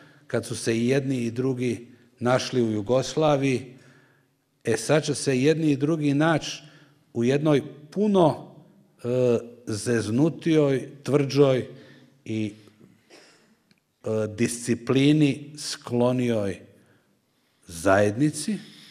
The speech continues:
da ne kažem državi, pa eto ono, ko nadam se da bi ih, ovaj, taj Brisel mogao disciplinirati. Jedino što se plašim toga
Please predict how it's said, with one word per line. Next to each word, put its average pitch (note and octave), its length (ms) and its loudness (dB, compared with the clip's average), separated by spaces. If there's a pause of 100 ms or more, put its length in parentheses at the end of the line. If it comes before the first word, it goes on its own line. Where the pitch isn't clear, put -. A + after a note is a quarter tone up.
(240)
da G#2+ 120 -2
ne A2 200 -2
kažem G2+ 340 0
državi, B2+ 500 -2 (420)
pa G#2+ 140 0 (100)
eto F#3+ 500 2
ono, D#3 480 2 (1160)
ko B2 180 -2
nadam F3 420 4
se D3+ 180 0
da C#3 160 2
bi C#3 220 0
ih, - 200 -8
ovaj, B2+ 380 2
taj D3+ 300 6 (540)
Brisel D3+ 460 2
mogao C3 340 4
disciplinirati. G2 960 -4
Jedino D3 280 0
što D3 160 -10
se C#3 160 -6
plašim D3 480 0
toga D3+ 400 0